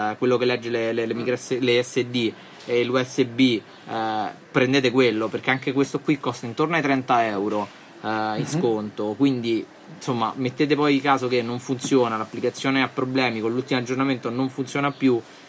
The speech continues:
Speaker 1: insomma sono soldi che avete buttato, quindi
Speaker 2: Ma in
Speaker 1: l'idea è
Speaker 2: questo,
Speaker 1: sempre
Speaker 2: in
Speaker 1: andare su prodotti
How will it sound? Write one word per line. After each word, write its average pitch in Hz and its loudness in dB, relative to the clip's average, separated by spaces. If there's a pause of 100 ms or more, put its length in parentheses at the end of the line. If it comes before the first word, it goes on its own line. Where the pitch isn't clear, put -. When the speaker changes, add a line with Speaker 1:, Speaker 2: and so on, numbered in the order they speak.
(160)
Speaker 1:
insomma 123 -4
sono 120 -4
soldi 127 2
che 117 -2
avete 113 -2
buttato, 107 -4 (680)
quindi 170 4
Speaker 2:
Ma 170 8
in 170 8
Speaker 1:
l'idea 190 12
è - 12
Speaker 2:
questo, 214 2
Speaker 1:
sempre 185 4
Speaker 2:
in 185 10
Speaker 1:
andare 147 6
su 135 -2
prodotti 120 -2